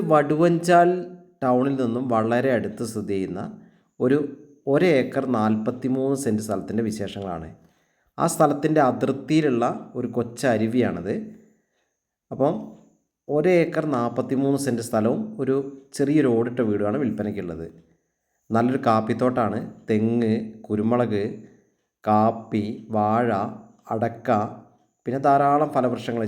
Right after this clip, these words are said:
ചക്ക, മാങ്ങ, ത-, അങ്ങനത്തെ എല്ലാവിധ വെറൈറ്റി സാധനങ്ങളും ഉണ്ട്. ജാതിക്ക, അങ്ങനെ പല വെറൈറ്റി സംഭവങ്ങളൊക്കെ ഉണ്ട്. ഈ ഒരു, ഒരു അതിർത്തി നമ്മളെ ഈ കൊച്ചരുവിയാണ്. ഈ പറമ്പിലേക്ക് വെള്ളം കയറുന്നതൊന്നല്ല, അവിടെ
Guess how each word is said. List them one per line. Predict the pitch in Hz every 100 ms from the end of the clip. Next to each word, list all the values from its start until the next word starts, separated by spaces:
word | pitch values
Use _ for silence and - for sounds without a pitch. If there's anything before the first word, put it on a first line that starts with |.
| 113
ചക്ക, | 110 120 117
മാങ്ങ, | 113 113 113
ത-, | 117 113
അങ്ങനത്തെ | 110 117
എല്ലാവിധ | 110 113 117 117 117 113
വെറൈറ്റി | 104 101 107
സാധനങ്ങളും | 107 98 104 101
ഉണ്ട്. | 92 98 - - - _ _ _ _ - 101
ജാതിക്ക, | 107 104 107 107 113
അങ്ങനെ | 110 123 127
പല | 135 156 - -
വെറൈറ്റി | 147 143 143 139
സംഭവങ്ങളൊക്കെ | 123 120 117 104 85
ഉണ്ട്. | 92 - 147
ഈ | 165
ഒരു, | 170 165
ഒരു | 165 175
അതിർത്തി | 151 139 156 143
നമ്മളെ | 135 127
ഈ | 123
കൊച്ചരുവിയാണ്. | - - 143 123 117 117 92 123 - - - _ _ _ _ _ _ _ 117
ഈ | 113
പറമ്പിലേക്ക് | 113 117 123 127
വെള്ളം | 127 123 127
കയറുന്നതൊന്നല്ല, | 120 120 120 110 110 131
അവിടെ | 107